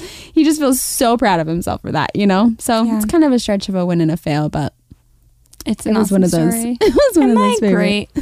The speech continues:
Speaker 2: I'm so
Speaker 1: <laughs> I'm so
Speaker 2: great.
Speaker 1: great. <laughs> I know. I'm like, why don't we ever say that to ourselves?
Speaker 2: <laughs>
Speaker 1: "Aren't I great? Am I great?" <laughs>
Speaker 2: Kids are the best.
Speaker 1: I know. What was yours?
Speaker 2: Um, my win is just that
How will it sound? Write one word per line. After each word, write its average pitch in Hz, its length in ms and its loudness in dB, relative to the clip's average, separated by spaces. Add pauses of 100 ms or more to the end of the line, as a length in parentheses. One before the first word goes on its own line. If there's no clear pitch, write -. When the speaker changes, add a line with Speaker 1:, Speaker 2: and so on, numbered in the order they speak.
(160)
Speaker 2:
I'm 370 180 6
so - 360 -6
Speaker 1:
<laughs> - 0 -
I'm 285 160 4
so 208 240 -2
Speaker 2:
great. 151 80 -4
Speaker 1:
great. - 320 0
<laughs> - 40 -20 (240)
I 494 140 0
know. 302 180 2
I'm - 300 -4
like, 359 220 0
why 330 160 0
don't 508 180 2
we 339 100 4
ever 294 220 4
say 269 200 4
that 202 200 2
to 214 60 0
ourselves? 196 440 0
Speaker 2:
<laughs> 269 360 -4
Speaker 1:
"Aren't 480 200 0
I 640 200 4
great? 202 760 0
Am 403 100 -4
I 587 200 4
great?" 175 340 0 (100)
<laughs> 466 640 0 (720)
Speaker 2:
Kids - 560 -10
are 311 80 -4
the 220 100 -4
best. - 240 -10
Speaker 1:
I 311 360 6
know. 190 500 2 (120)
What 247 120 -2
was 247 160 2
yours? 214 180 2
Speaker 2:
Um, 294 680 4 (720)
my 277 380 2
win 262 580 2
is 220 340 -2
just 214 440 -6
that 196 540 -4